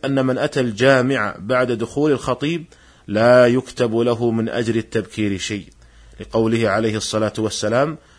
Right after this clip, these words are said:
"فإذا خرج الإمام حضرت الملائكة يستمعون الذكر"، أي الخطبة. وجاء في رواية أخرى: "فإذا خرج الإمام طويت الصحف وحضرت الملائكة تستمع الذكر".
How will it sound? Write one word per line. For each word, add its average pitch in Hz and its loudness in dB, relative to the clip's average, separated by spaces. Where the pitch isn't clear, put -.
"فإذا 117 0
خرج 139 0
الإمام 120 0
حضرت 127 0
الملائكة 113 -2
يستمعون 113 -2
الذكر"، 113 -4
أي 117 0
الخطبة. 101 -6
وجاء 123 0
في 120 -4
رواية 117 2
أخرى: 139 -4
"فإذا 120 -2
خرج 143 0
الإمام 131 -2
طويت 160 2
الصحف 123 -4
وحضرت 123 0
الملائكة 113 -2
تستمع 107 -6
الذكر". 101 -10